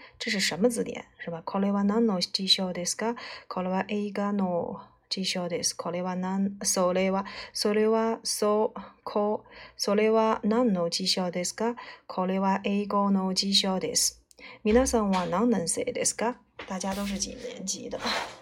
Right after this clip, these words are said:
皆さんは何年、何年生？皆さんは何年生ですか？私とリさんは一年生で、チョさんは三年生です。あ、あの方はどなたですか？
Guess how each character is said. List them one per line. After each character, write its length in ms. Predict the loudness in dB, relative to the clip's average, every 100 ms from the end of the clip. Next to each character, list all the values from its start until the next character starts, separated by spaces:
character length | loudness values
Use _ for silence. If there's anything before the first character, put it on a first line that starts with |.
| -20 -20 -8
皆 280 | -4 -2 -2
さ 260 | 0 0
ん 220 | 0 -2
は 160 | -4 -4
何 380 | -2 2 4 4
年、 300 | 2 -2 -6 -14 -20 -10
何 240 | 2 6 6
年 160 | 4
生？ 240 | 2 0 -2 -12 -14 -14 -6 4
皆 180 | 6 6
さ 140 | 4
ん 40 | 4
は 80 |
何 220 | 4 6 4
年 120 | 4
生 200 | 2 2
で 120 | 2
す 100 | -2
か？ 200 | -2 -2 -2
私 400 | -2 4 2 2
と 480 | 0 2 4 2
リ 100 | 2
さ 260 | 2 2 2
ん 160 | 2 2
は 300 | 0 0 -2 -10 -10 0
一 200 | 2 4
年 200 | 6 6
生 240 | 2 0
で、 320 | -2 -4 -6 -14 -4
チ 120 | 0
ョ 60 | 2
さ 240 | 4 2
ん 180 | 0 0
は 300 | -2 -2 0
三 260 | 2 4
年 180 | 4 0
生 200 | -2 -4
で 140 | -2 2
す。 260 | 2 0 _ _ _ -20 -20 -6
あ、 180 | -6 -2
あ 60 | 2
の 100 | 2
方 280 | 2 -2 0
は 120 | 2
ど 160 | 2
な 100 | 2 2
た 140 | -2
で 140 | -2
す 100 | -4
か？ 200 | 0 -2